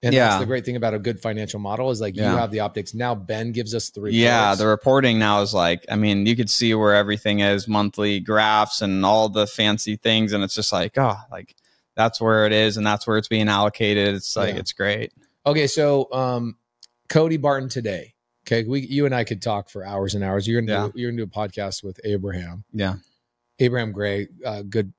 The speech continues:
Speaker 1: good friend. He's become a good brother to me, and, um, he's such a great leader in our, our communities. And he's got forty something businesses, so that'll be a great podcast for
Speaker 2: Oh,
Speaker 1: us
Speaker 2: yeah.
Speaker 1: to do together. The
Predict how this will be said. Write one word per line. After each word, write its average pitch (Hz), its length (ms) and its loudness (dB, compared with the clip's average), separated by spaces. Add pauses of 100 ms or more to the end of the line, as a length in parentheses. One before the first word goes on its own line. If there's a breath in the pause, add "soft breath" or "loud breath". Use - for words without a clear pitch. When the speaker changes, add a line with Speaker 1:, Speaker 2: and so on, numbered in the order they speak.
(120)
Speaker 1:
good 113 260 0
friend. 104 420 -2
He's 101 160 -2
become 101 280 -4
a 98 80 -4
good 92 180 -6
brother 98 320 -4
to 101 160 -10
me, 98 420 -2
and, 98 300 -6
um, 95 280 -8
he's 101 180 -8
such 104 160 -4
a 107 40 -6
great 95 280 -10
leader 98 240 -8
in 98 80 -10
our, 95 280 -12
our 92 140 -6
communities. 95 640 -4
And 92 200 -8 (680)
he's 113 260 0
got 98 440 -2
forty 113 340 -6
something 101 380 -8
businesses, 95 420 -4
so 98 120 -4
that'll 95 180 -2
be 92 100 -4
a 90 40 -4
great 90 220 -8
podcast 87 400 -10
for 104 40 -4
Speaker 2:
Oh, 101 60 0
Speaker 1:
us 90 200 -2
Speaker 2:
yeah. 92 60 -8
Speaker 1:
to - 20 -10
do 90 120 -16
together. 87 260 -18 (240)
The 117 680 0